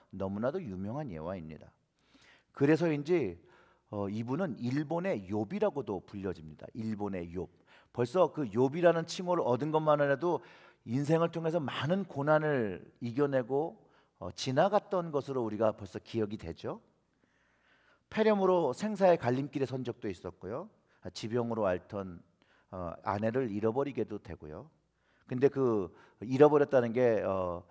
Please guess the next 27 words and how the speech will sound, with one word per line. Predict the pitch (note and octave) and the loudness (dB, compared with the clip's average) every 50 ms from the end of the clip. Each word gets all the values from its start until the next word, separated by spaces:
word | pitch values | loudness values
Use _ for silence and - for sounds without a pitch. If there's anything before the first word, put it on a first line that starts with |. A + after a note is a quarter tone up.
| - - _ _ _ _ _ _ | -20 -20 _ _ _ _ _ _
나중에 | A2+ G#2 A2 A#2 A2 B2 C3 | -2 -2 0 0 0 -2 -2
그렇게 | C3 B2+ A2+ - - C#3 | -2 -2 -4 -4 -4 -4
앓고 | G2 F#2+ G2+ G#2+ G#2 - - - B2+ | -2 0 0 0 -2 -4 -6 -10 -8
같이 | - - G2+ - - - - | -6 -6 -8 -8 -8 -12 -14
힘들었지만 | A#2 B2 D3 C#3+ B2+ C3 B2 A2+ - - G#2+ G#2+ G#2+ A2+ A#2 | -12 -12 -12 -8 -4 -4 -4 -4 -4 -8 -6 -6 -6 -6 -6
결국 | - G#2+ F#2 F2+ G#2 A2 - | -8 -8 -8 -8 -8 -10 -10
또 | - C#3 | -10 -8
나중에, | C3 A2+ F2 E2+ E2 F2+ F#2+ G#2+ C3+ E3 B3 G#3+ - - - _ _ _ | -4 -4 -4 -4 -6 -8 -8 -8 -8 -8 -8 -12 -18 -20 -20 _ _ _
어, | E2 E2+ E2+ E2 D#2+ D#2 D#2 - _ | -10 -8 -8 -8 -8 -10 -14 -14 _
또 | - F2 E2 D#2 - _ _ _ _ _ _ _ _ _ _ | -12 -12 -12 -12 -14 _ _ _ _ _ _ _ _ _ _
서로 | _ - - D3 C3+ | _ -14 -12 -10 -10
이렇게 | B2 A2 - - E2+ | -12 -12 -12 -12 -12
헤어지게 | - - - - G#3 G3+ G3+ E3 D#3+ C#3 C#3+ | -12 -14 -12 -6 -4 -4 -4 -4 -4 -2 -2
되는 | A#2+ G#2 F2+ F#2 F#2+ | -2 -2 -2 -6 -8
그런 | - - A#2 A2+ G#2+ | -8 -8 -6 -6 -6
아픔도 | - - - - - - E3+ D3 A#2+ B2+ | -8 -10 -12 -12 -12 -14 -12 -10 -10 -10
가졌다고 | - - F#2+ - F#2+ - - F2+ E2+ - | -10 -10 -12 -14 -12 -12 -14 -14 -14 -14
합니다. | F#2 - D#2 - - - - _ _ _ _ _ _ _ _ _ _ _ _ | -16 -16 -18 -20 -20 -20 -20 _ _ _ _ _ _ _ _ _ _ _ _
또 | - D3+ F#3 G3 - - - _ _ | -2 0 0 -2 -2 -8 -20 _ _
자녀들도 | - - - A2+ A2+ A#2+ C#3 E3+ G3 G3 E3+ F3+ | -14 -10 -6 -6 -4 -4 -4 -4 -6 -6 -6 -6
다 | D#3+ A#2+ A2+ G#2+ G2+ G2+ - - | -6 -6 -6 -6 -6 -6 -8 -10
잃어버리게 | - A#2+ A2 A#2 A#2+ B2 C#3+ B2+ A#2 - A#2+ | -8 -4 -2 -2 -2 -2 -2 -4 -4 -4 -6
되는, | G#2+ - F2 D#2+ D#2 D#2 - _ _ _ _ _ _ _ _ _ - | -6 -6 -10 -16 -16 -18 -20 _ _ _ _ _ _ _ _ _ -12
이건 | A#2+ A#2+ A#2 | -10 -10 -10
죽음으로 | - - G#2+ A2 A#2+ A#2 G#2+ G#2 F#2 | -10 -12 -10 -8 -6 -4 -4 -4 -4
잃어버린 | F2+ F2 F#2 E2+ E2+ E2 E2 | -4 -6 -6 -8 -10 -10 -12
거죠. | D#2 D2+ C#2+ - A#2+ D#3 | -14 -16 -16 -16 -18 -20